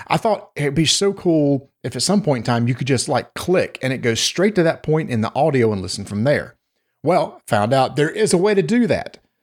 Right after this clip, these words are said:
So there is a, a way to put code within the web page to where, so for example, if you wanna skip Tony's future assessment czar, maybe go to minute five oh six,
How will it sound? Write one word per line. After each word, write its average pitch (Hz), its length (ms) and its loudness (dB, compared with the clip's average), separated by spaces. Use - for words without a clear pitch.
So 135 300 2
there 131 400 2
is 175 500 0
a, 131 400 2
a 123 400 2
way 135 580 0
to 131 200 -2
put - 240 -2
code 151 300 2
within 131 260 0
the 117 80 4
web 180 380 0
page 107 380 0
to 143 100 2
where, 131 480 2
so 170 200 0
for 175 180 0
example, 135 380 0
if 113 160 -2
you 214 140 2
wanna 214 220 2
skip - 480 0
Tony's 143 460 2
future 139 420 0
assessment 117 640 -2
czar, 120 380 2
maybe 113 260 2
go 117 260 0
to 107 360 -4
minute 123 480 -2
five 123 400 0
oh 123 100 2
six, - 540 0